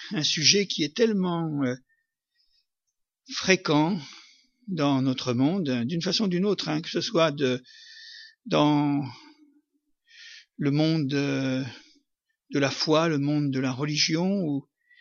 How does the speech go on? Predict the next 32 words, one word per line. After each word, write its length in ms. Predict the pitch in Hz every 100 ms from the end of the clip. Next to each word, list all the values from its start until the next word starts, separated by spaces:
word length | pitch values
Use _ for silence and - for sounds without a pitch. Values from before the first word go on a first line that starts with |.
| - _
également 600 | 143 147 139 139 147 165
dans 140 | 139
le 80 | 135
contexte 480 | 135 143 143 131 135
populaire, 640 | 165 151 160 156 208 196
hein, 260 | 135 131 131
à 20 | -
travers 300 | 143 139 131
toutes 180 | -
les 80 | 139
cultures, 420 | - 160 - 185
à 60 | 151
travers 260 | 156 139 139
toutes 200 | - 165
les 80 |
civilisations, 680 | 151 - 151 135 135 127 - -
la 80 |
tradition. 560 | 127 - 156 135 - 117 _ _ _ _ _ _ _ _ - - -
Et 60 |
Jésus 260 | 139 190 247
a 60 | 208
traité 300 | 190 220 226
à 80 |
plusieurs 300 | 160 175 180
reprises 520 | 160 156 196 247 175 160
cette 240 | - 151
question 420 | 208 - - 220
de 120 | 170
tradition, 580 | 147 190 170 170 - 214
et 60 | 180
j'aimerais 400 | 165 180 214 196
que 280 | - 151